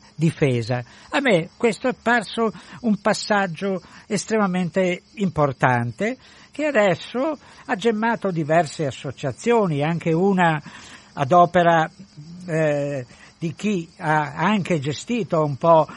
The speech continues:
la lotta contro la legge dell'allora primo ministro, mm, a-, quindi a difesa della Costituzione sono nate diverse realtà, tra cui anche quella promossa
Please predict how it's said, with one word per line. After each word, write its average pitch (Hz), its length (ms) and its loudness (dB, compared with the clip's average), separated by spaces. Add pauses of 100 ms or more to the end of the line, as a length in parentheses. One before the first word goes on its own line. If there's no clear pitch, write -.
(140)
la 160 160 2
lotta 170 460 4
contro 160 600 0 (260)
la 165 180 0
legge 160 760 -2 (280)
dell'allora 160 720 0
primo 143 800 -2
ministro, 147 800 -2 (340)
mm, 170 260 -4
a-, 139 520 -2
quindi 160 540 -6
a 143 80 -8
difesa 160 580 -2 (240)
della 180 240 -2
Costituzione 208 720 -4
sono 147 280 -6
nate 160 340 -4
diverse 139 600 -4
realtà, 185 560 0 (400)
tra 175 140 2
cui 202 200 0
anche 175 280 0
quella 175 500 0 (260)
promossa 160 840 2